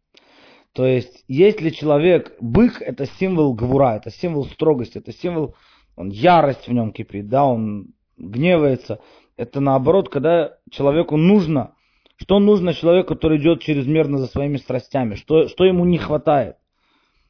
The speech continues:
в принятии ярма Бога? Ему не хватает вот этой вот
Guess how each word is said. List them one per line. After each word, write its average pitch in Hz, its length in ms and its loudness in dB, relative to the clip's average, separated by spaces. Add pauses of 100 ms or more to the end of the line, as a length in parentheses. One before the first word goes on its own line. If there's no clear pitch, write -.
(400)
в - 160 -20
принятии 165 560 2
ярма 135 460 2
Бога? 110 320 -4
Ему 123 180 -2
не 135 120 0
хватает 185 580 0
вот 139 160 -6
этой 156 180 -8
вот 151 340 -2